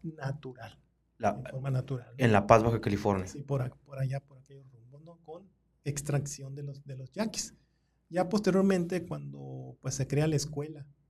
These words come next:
Speaker 1: aquí de ciencias marítimas, algo así, aquí en Guaymas, del, del Tecnológico de Monterrey, pues, eh, como dices tú, uno de los, de los estudiantes o los estudiantes, pues, crearon esa, esa granja, ¿no? Que hoy en día, pues,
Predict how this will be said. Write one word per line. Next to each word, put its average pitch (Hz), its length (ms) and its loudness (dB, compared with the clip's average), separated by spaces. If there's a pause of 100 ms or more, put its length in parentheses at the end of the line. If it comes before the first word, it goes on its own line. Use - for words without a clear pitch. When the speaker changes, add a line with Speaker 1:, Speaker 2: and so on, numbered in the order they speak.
(320)
Speaker 1:
aquí 135 300 -12
de 127 340 -14
ciencias 143 720 -8
marítimas, 139 500 -4
algo 147 180 2
así, 160 220 4
aquí 160 200 0
en 151 100 -10
Guaymas, 170 380 2
del, 135 240 0 (100)
del - 140 -20 (360)
Tecnológico 131 600 -20
de 139 60 -14
Monterrey, 147 520 -2 (640)
pues, 156 300 4
eh, 143 480 6
como 135 180 -6
dices 143 220 -14
tú, 196 120 -12
uno 175 200 -8
de 160 80 -8
los, 139 120 -10 (240)
de 135 160 -6
los - 360 -6 (380)
estudiantes 147 760 0
o 143 40 4
los 127 120 0
estudiantes, 135 640 -2
pues, - 160 -4
crearon 139 680 0 (560)
esa, - 240 -20
esa 156 240 -2
granja, 143 440 2
¿no? 147 180 -6
Que 139 180 -10
hoy 135 140 -10
en 143 80 -8
día, 143 220 -6
pues, - 240 -6